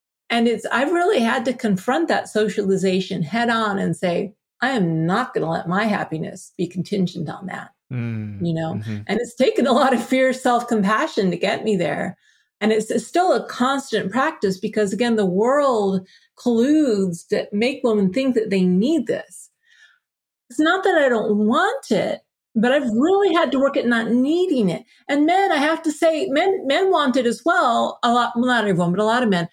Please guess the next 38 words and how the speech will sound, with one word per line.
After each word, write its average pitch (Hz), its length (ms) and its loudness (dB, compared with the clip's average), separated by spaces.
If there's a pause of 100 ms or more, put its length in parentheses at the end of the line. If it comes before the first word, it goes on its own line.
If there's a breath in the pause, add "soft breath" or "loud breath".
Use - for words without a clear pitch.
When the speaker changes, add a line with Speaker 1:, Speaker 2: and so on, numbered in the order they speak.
(140 soft breath)
Speaker 1:
but 233 80 -4
they 311 100 2
don't 269 340 2
need 262 240 2
it. - 180 -2 (440 soft breath)
Their 254 140 2
sense 349 380 -2
of 262 100 0
safety, 262 460 0
and 185 120 2
this 285 180 -2
is 311 160 0
a, - 120 0 (140)
an 226 140 0
unconscious 247 800 -2
thing 196 260 0
that - 140 -10
comes 233 360 -2
from 190 200 0
just 185 240 -6 (100)
millennia. 208 920 0 (340 soft breath)
We, 330 160 0
we 392 240 -4
couldn't 427 180 0
even 254 300 0
use, 233 200 -2
we 277 120 -2
used 359 300 -2
to 247 60 0
not 233 160 0
be 233 100 2
able 220 140 -2
to - 80 -2
own 220 180 0
property 311 640 -2
without 165 320 -2
a 156 40 -6
man. - 440 -8